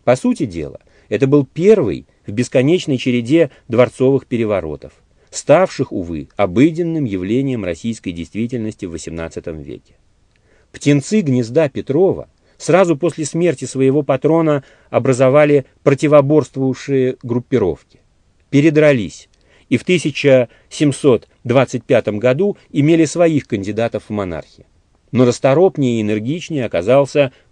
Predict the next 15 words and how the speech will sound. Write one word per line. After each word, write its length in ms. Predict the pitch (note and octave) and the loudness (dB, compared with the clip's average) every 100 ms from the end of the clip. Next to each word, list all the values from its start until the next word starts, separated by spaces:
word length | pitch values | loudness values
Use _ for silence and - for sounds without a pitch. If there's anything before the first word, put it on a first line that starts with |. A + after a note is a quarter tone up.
| _ | _
полудержавный 920 | C#3 B2+ A2+ A#2 G#2 A#2+ B2+ A2 A2 | 4 4 2 -2 0 0 0 -2 -4
властелин, 680 | G2+ G2 - G2+ C#3+ E3 C#3 _ _ | -6 -8 -6 -2 0 0 -2 _ _
бывший 380 | G#2 C#3+ - B2 | 0 0 2 -6
денщик 520 | G2 G2 D#2+ A2+ B2+ | -4 -6 -6 -8 -8
царя 320 | - F2 F2 | -4 -4 -4
Меньшиков. 520 | F2+ D#2 C#2+ - - _ _ _ _ _ _ _ _ _ _ | -6 -10 -12 -18 -20 _ _ _ _ _ _ _ _ _ _
Причина 440 | A#2+ B2+ A#3 G#3 | -6 -4 0 0
дворцовых 520 | B2+ B2+ - F3+ D3+ | 0 -2 0 0 0
переворотов 600 | - B2 C3 C#3+ G#3 - - _ _ | -2 0 2 4 4 2 -12 _ _
следует 460 | - D#3 F3 E3 | 2 4 6 4
искать 580 | D3 - E3+ F3 - - _ - | 2 0 0 0 -6 -18 _ -12
в 80 | |
династическом 800 | A2+ D#3 D3+ - E3 D3+ - C#3 | -2 0 0 -2 -8 -10 -6 -6
кризисе, 600 | - A#2 F#2 D#2 - - _ _ _ | -4 -4 -4 -8 -16 -20 _ _ _
разразившемся 1080 | - B2 A#2+ A#2+ A2+ D3 - B2+ - B2 A2+ | -2 0 2 0 0 -2 -2 -8 -2 -2 -2